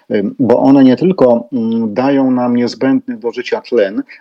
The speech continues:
ale też chronią przed negatywnymi skutkami zmian klimatu, jak susze czy, y, powodzie. Y, eksperci, y, zawsze podkreślają, że lasy to nasze wspólne dziedzictwo, które powinno być chronione,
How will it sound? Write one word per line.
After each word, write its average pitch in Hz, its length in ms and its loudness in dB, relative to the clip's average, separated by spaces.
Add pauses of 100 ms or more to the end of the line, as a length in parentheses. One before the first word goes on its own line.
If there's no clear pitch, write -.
(100)
ale 139 260 0
też 143 220 -4
chronią 139 440 0
przed 131 300 -4
negatywnymi 127 840 0
skutkami 127 540 -2
zmian 117 320 -4
klimatu, 135 500 -2
jak 101 220 -4
susze 117 400 -2
czy, 110 220 -2 (260)
y, 113 200 -2
powodzie. 110 460 0 (260)
Y, 104 220 -4
eksperci, 147 1000 0 (640)
y, 110 40 0
zawsze 139 360 0
podkreślają, 117 800 -4 (240)
że 120 200 -4
lasy 147 580 -2
to 143 280 0
nasze 139 400 -2
wspólne 139 480 -4
dziedzictwo, 135 640 -6
które 117 200 0
powinno 131 440 0
być 123 260 -4
chronione, 151 560 0